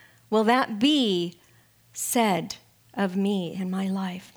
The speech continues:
Peter Marshall, former chaplain of the U S Senate, said once, "The choice before us is plain, Christ or chaos,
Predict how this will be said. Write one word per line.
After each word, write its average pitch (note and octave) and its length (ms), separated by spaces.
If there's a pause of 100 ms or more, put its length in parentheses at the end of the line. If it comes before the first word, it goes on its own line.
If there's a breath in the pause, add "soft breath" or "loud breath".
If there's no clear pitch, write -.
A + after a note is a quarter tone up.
Peter B3 260
Marshall, G#3+ 400
former A3 320
chaplain G#3 460
of F#3+ 100
the F#3+ 80
U G3+ 160
S G3 120
Senate, G3 280
said F#3 180
once, F#3 340 (400 loud breath)
"The A#3+ 80
choice C4+ 460
before C4 380
us B3+ 140
is A3+ 100
plain, G3+ 400
Christ B3 500
or - 80
chaos, A3+ 680